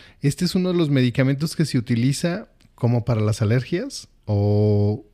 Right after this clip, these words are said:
como dice la materia médica, la fiebre de heno. Este medicamento, cuando tiene mucha coriza, vamos a decirlo así, en esta temporada, no sé si tú lo has notado,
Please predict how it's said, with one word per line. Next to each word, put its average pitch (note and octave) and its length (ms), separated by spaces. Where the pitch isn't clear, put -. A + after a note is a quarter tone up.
como G#2+ 240
dice A2+ 260
la C#3 100
materia A#2 360
médica, B2+ 440
la A#2 160
fiebre A2+ 320
de A2+ 200
heno. C#3+ 260
Este C#3 240
medicamento, D3+ 800
cuando A2+ 880
tiene C3 180
mucha D3+ 440
coriza, B2+ 580
vamos A#2 320
a C#3+ 40
decirlo C3 300
así, C3+ 160
en C3+ 100
esta - 200
temporada, A#2 520
no A2 120
sé B2 160
si B2 120
tú B2+ 140
lo A#2 100
has A2 80
notado, A2 560